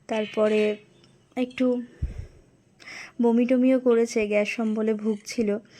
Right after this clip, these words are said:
তো সেজন্য মাকে বললাম, "আজ তোমাকে একদমই রান্নাঘরে আসতে হবে না,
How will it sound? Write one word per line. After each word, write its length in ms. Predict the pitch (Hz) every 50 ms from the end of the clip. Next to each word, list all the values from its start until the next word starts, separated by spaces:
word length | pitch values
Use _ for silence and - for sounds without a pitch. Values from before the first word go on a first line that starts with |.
| - - - - - - _ -
তো 80 | 262
সেজন্য 380 | 233 240 247 220 233 233 240 247
মাকে 340 | 240 233 220 220 220 240 226
বললাম, 300 | 226 220 220 233 226 220
"আজ 240 | 214 214 214 -
তোমাকে 440 | - 226 208 208 214 208 - 226 214
একদমই 380 | 208 208 _ - 226 226 240 247
রান্নাঘরে 520 | 247 226 220 214 214 208 220 220 208 208
আসতে 300 | 196 196 202 - - 208
হবে 180 | 208 196 196 208
না, 160 | 220 262